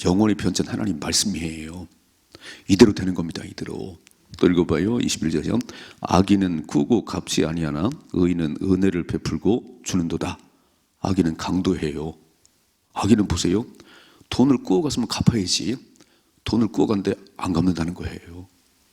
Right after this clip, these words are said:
이 강도지, 강도. 이게 악인들이지. 근데 의인은 은혜를 베풀고 꾸어주고, 하, 주는 인생이 되는 거예요. 여러분, 기도하십시다. 주는 인생이 되십시다. 맨날 꾸어 다니는 거지처럼 살지 말고. 악인들이 뭐라고?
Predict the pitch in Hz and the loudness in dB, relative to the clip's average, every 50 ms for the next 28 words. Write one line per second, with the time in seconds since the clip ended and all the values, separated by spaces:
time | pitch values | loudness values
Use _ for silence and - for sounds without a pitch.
0 | _ _ _ - 160 - - - - 104 123 147 147 175 - - - - - 95 | _ _ _ 0 0 0 0 0 2 2 2 2 2 0 0 -2 -4 -6 -4 -6
1 | 92 - 92 90 98 101 - - - - _ - _ _ 170 165 180 185 - - | -6 -4 -2 0 0 0 -2 -4 -10 -20 _ -20 _ _ -4 0 0 0 2 0
2 | 90 - 127 123 117 120 104 92 78 - - 90 87 - - - - - - - | 2 2 2 2 2 0 0 0 0 0 -2 -2 -2 -4 -8 -14 -20 -20 -20 -10
3 | - - 135 - 92 95 113 123 123 113 90 98 143 214 - - - - - - | -4 0 2 4 4 4 4 2 2 0 -2 -2 -2 -4 -6 -10 -18 -20 -20 -20
4 | - - - _ _ - 107 107 110 110 104 92 92 85 85 - 90 - - 98 | -20 -20 -20 _ _ 0 2 4 6 4 4 4 2 0 -2 -4 -6 -4 -4 -4
5 | 92 87 92 85 - - - 117 147 131 - 113 98 104 101 127 - 147 - - | -2 -2 -2 -4 -4 -2 0 0 0 0 -2 -4 -4 -4 -4 -4 -6 -8 -14 -12
6 | - - 104 87 85 - - - - - - - - _ - - 147 165 147 113 | -8 -6 -4 -4 -4 -6 -6 -8 -12 -12 -16 -18 -14 _ -6 -4 0 2 2 2
7 | - 107 90 - 90 101 113 - - 90 87 - - - - - - _ - - | 2 -2 -2 -2 -4 -4 -4 -4 -6 -8 -8 -10 -12 -14 -14 -16 -20 _ -20 -20
8 | - _ _ - - 110 104 101 - - - 101 95 95 - - - - - 101 | -20 _ _ 2 2 2 2 0 2 4 4 4 4 4 0 -2 -2 -2 0 -2
9 | 117 120 - - - - - - _ - - - 98 104 98 95 87 85 87 85 | -2 -4 -8 -14 -20 -20 -20 -20 _ -4 0 4 4 6 6 4 2 2 0 0
10 | - 85 80 - - - - - - - - - _ _ _ _ - _ _ _ | 0 0 -2 0 0 0 -2 -2 -6 -12 -14 -18 _ _ _ _ -20 _ _ _
11 | _ _ _ _ _ _ _ _ _ _ _ _ _ - - - 208 220 208 202 | _ _ _ _ _ _ _ _ _ _ _ _ _ -2 0 0 2 4 4 4
12 | 196 190 - - - - 240 226 196 170 185 175 165 160 160 160 156 - - 120 | 4 2 0 -2 -2 0 0 2 2 2 2 2 2 0 0 -2 -2 0 0 0
13 | - - - - 135 117 - - 120 - - - - - - - - - - - | 0 0 -2 -2 -2 -2 -4 -6 -8 -8 -8 -8 -8 -10 -10 -10 -10 -12 -12 -10
14 | - - 113 139 170 185 165 160 139 110 113 95 - - - | -2 0 2 2 2 2 2 0 0 0 0 -2 -2 -4 -6